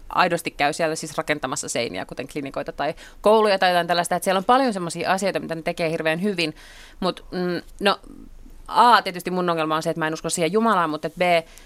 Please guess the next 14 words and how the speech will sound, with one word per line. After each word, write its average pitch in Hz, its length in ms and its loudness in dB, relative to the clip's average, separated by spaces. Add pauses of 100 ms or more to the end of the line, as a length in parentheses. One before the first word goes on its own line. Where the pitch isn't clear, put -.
(120)
se, 165 160 2
että 156 120 2
jotenkin 175 220 -4
se 175 100 -2
koko 190 180 0
instituon-, 180 560 0 (120)
institutionaalinen 165 1400 -2 (200)
kirkko - 340 -2
ja 165 120 2
uskonto 147 460 -2
on 160 120 2
mun 160 140 -6
mielestä 160 200 -6
jotenkin – 160 320 -6